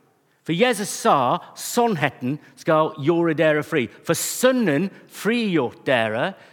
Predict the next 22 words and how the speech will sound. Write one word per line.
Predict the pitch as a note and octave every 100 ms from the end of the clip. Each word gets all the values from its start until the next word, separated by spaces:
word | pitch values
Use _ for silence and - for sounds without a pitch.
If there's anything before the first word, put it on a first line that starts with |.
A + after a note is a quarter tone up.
| _ F#3+
da | F#3 F3+
ble | D#3 D#3+ B2+
dere | F3 E3 C3 C3+ - - G2+
virkelig | G2 E3+ - - D3 A#2 G#2+ - -
fri." | D3+ C3 G#2 - _ _ _ _ _ _ _ _ -
Og | C3+
det | F#3
er |
noen | C4 B3+
ting | A3 F#3+
vi | D#3
har | A3+ G#3+ D3 C3+
hvis | -
vi | D#3+
tror | - E3+
på | E3
Jesus, | E3+ F#3 A#2+ B2 - - - -
en | D3 D3+
frihet. | - - A#3+ A3+ C#3+ C3 - - - _ _ _ _
Og | -
spørsmålet | - G#3+ - F3 E3+ D#3
er, | D3+ -